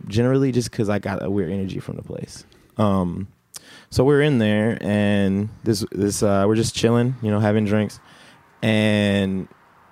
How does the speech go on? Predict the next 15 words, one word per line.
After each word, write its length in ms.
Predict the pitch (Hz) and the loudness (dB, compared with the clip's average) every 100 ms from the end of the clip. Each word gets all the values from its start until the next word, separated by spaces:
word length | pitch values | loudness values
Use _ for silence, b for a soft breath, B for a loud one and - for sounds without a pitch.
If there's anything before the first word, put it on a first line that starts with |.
| _ 107 | _ -6
this 160 | 101 | -6
guy 440 | 98 110 131 123 117 | -2 0 4 4 2
is 200 | 117 101 | 0 0
just 200 | 104 - | -4 -6
standing 720 | - 110 127 120 107 104 117 - - - - b b b | -4 0 2 2 0 -2 -6 -14 -20 -20 -20 b b b
next 200 | 110 117 | -4 -4
to 120 | - 110 80 | 0 -2 0
a 80 | |
friend 240 | - 127 131 | -2 0 0
of 60 | |
mine 420 | 110 101 101 113 123 - - | 2 0 0 -2 -6 -12 0
who 220 | 113 104 | 2 4
is 160 | 98 - | 0 -2
Franz 320 | 98 101 101 | -2 -2 0
Diego. 560 | 110 101 98 101 113 | 2 2 2 2 0